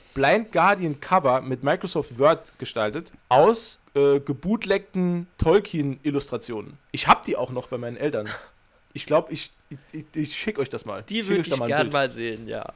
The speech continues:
Speaker 1: Ja, und ich hab da, das war, das war die Zeit, als meine Eltern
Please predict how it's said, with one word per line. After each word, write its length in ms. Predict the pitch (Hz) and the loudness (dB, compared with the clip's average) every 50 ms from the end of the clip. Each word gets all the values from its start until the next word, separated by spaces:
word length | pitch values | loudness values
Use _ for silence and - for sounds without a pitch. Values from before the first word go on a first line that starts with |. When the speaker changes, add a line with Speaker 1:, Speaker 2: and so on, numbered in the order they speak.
| _ _ _ - | _ _ _ -4
Speaker 1:
Ja, 240 | 131 135 135 - - _ - | -2 -2 -2 -2 -4 _ 0
und 200 | - 165 175 175 - - | 2 2 2 0 0 -2
ich 260 | 156 - - - - _ _ - | 0 0 0 -4 -6 _ _ -2
hab 300 | - - - 208 - - | 0 6 6 6 6 6
da, 300 | - 226 233 233 - - - _ - | 0 0 2 2 0 -2 -6 _ -6
das 240 | 135 143 143 139 147 | -6 -4 -4 2 4
war, 140 | 165 190 185 - - | 4 4 4 2 -6
das 180 | 151 143 - - | -6 -6 -2 0
war 100 | 170 165 | -2 -2
die 200 | 160 160 180 180 | -2 -4 -10 -6
Zeit, 440 | - - 160 175 - - - - - | -2 0 0 0 0 -4 -10 -14 -6
als 200 | - 135 - - | -6 -6 -4 -2
meine 200 | 143 135 135 - | -4 -2 -2 -2
Eltern 460 | 139 160 180 202 196 202 202 196 | -4 -4 -2 -2 -4 -4 -4 -10